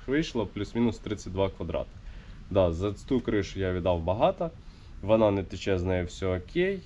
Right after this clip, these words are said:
Гараж, здається, зараз на даний момент за дві тисячі доларів. Ой, за дві тисячі доларів. Ну, якщо б за дві тисячі доларів, то це було б топчик. Так, за дві тисячі гривень, він здається, от, типу, дві шістсот, і я отримую дві тисячі за нього.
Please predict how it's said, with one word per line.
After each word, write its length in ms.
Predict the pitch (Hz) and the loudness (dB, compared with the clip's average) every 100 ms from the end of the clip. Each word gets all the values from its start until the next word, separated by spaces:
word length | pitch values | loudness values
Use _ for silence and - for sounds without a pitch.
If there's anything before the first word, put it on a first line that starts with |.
| - | -10
Гараж, 340 | 95 117 151 120 | 2 6 6 4
здається, 380 | 101 113 117 | 0 0 0
зараз 420 | 90 107 107 92 - | 2 2 2 0 -4
на 60 | |
даний 260 | 92 101 92 | 2 2 2
момент 420 | 90 92 95 85 | 0 2 0 -2
за 140 | - | -4
дві 200 | 82 92 | -2 0
тисячі 460 | 113 98 - 85 87 | -2 -4 -6 -8 -6
доларів. 420 | 78 76 71 73 - | -4 -4 -4 -8 -4
Ой, 200 | 92 82 | -2 -2
за 140 | 78 | -4
дві 160 | 82 92 | -4 -4
тисячі 400 | - - - 95 | -6 -12 -8 -2
доларів. 360 | 87 80 82 | 0 2 2
Ну, 100 | 113 | 2
якщо 240 | 131 120 131 | 2 2 0
б 40 | |
за 80 | 113 | 2
дві 140 | 113 | 2
тисячі 420 | 120 123 123 104 110 | 2 2 2 0 2
доларів, 460 | 117 127 110 98 - | 4 4 4 2 -2
то 80 | 95 | -6
це 160 | 95 | -2
було 200 | 92 90 | 0 0
б 60 | 85 | -2
топчик. 320 | - 78 - 80 - - - - - | -4 -6 -6 -10 -10 -12 -12 -10 2
Так, 160 | 101 | 4
за 100 | 98 | 4
дві 160 | 117 143 | 4 2
тисячі 420 | 131 120 120 110 | 2 0 0 0
гривень, 360 | 104 98 90 92 | 4 4 6 2
він 100 | 95 | 2
здається, 400 | 107 190 220 107 | 2 0 0 0
от, 160 | 95 | 0
типу, 380 | - 110 - 95 - - - - | -2 -4 0 -2 -2 -16 -18 -8
дві 200 | 110 139 | 2 4
шістсот, 460 | 131 135 - 202 233 - - - - - - - | 4 -2 0 0 0 -4 -18 -20 -18 -20 -20 -8
і 80 | 107 | 2
я 160 | 120 | 4
отримую 420 | 131 120 117 110 95 | 4 4 2 2 0
дві 180 | 95 | -2
тисячі 460 | 95 90 - 80 80 | -2 -4 -4 -8 -8
за 140 | 78 | -6
нього. 300 | 78 76 80 | -6 -6 -10